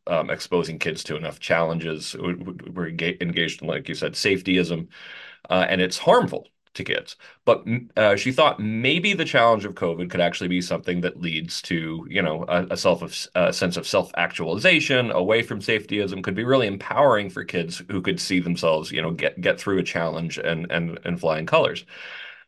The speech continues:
Um, now, she jokes that she thinks that, uh, in retrospect, that was probably wildly, uh, optimistic. Um, I still think there are probably kids out there who really did, you know, um,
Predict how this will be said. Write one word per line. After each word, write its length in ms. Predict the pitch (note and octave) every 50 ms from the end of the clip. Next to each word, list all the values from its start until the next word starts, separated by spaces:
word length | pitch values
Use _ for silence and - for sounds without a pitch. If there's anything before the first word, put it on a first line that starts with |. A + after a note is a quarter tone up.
| _ - -
Um, 580 | G#2+ A2 A2 G#2+ G#2+ G#2 G#2 G#2 G#2 - - - _ _ -
now, 300 | A#2+ A#2+ A2 G#2+ G#2 -
she 280 | - - - C#3+ C#3 C#3
jokes 420 | C3 - A#2 A2+ G#2+ G2 - -
that 180 | - F#2+ F#2 -
she 160 | - A2+ G#2
thinks 280 | F2 G#2 G2 F2 - -
that, 280 | G2 F2+ F2 - -
uh, 260 | - F#2 F2 F2 F2+ -
in 180 | - F2+ F2+ F2+
retrospect, 540 | F#2 E2+ F2 - F2+ - - F#2 E2 D#2+ -
that 160 | - - -
was 300 | E2 F2 E2 E2+ - - _ _ _ _ _ _ _
probably 720 | _ - D3 D3+ D3+ C3 A#2 A2 G#2 F2+ F2+ G2 F#2 F2 E2
wildly, 600 | E2+ F2 F2+ E2+ F2 E2 D#2+ E2 E2 E2 D#2+ - _ _ _ - _ -
uh, 180 | - G2+ F#2+ - - -
optimistic. 840 | - - - F2+ - F3 - F#2 F2 F#2 F#2 - - C#3 D3+ D3 - - - - - -
Um, 180 | G#2 G#2 G2 -
I 140 | D#3 A3+
still 300 | B3+ B3 - A3+ A3+ G#3+
think 260 | G#3 - B2 G2 F2 -
there 180 | F2+ F#2+ F#2
are 140 | F2 E2+ - _ _ _
probably 560 | - B2 A#2 A#2 A#2+ G#2+ G2 G2+ F#2+ F2+ - _ _ _ _ _ _ _ _ _ _ _ _ _ _ _ _ _ _ _ -
kids 220 | C3 B2 - A#2+
out 160 | A2 F#2+ -
there 180 | G2+ F#2+ F2+ F2+
who 160 | F#2 G#2 G2
really 240 | A2 B2 A#2 G2+ F#2
did, 460 | F2 G2+ C3 D#3 A#2+ F2 - - - _ _ _
you 160 | - G#2+ G2+
know, 240 | F#2+ F2+ E2 - - -
um, 320 | F2 E2 D#2+ D#2 D#2+ D#2+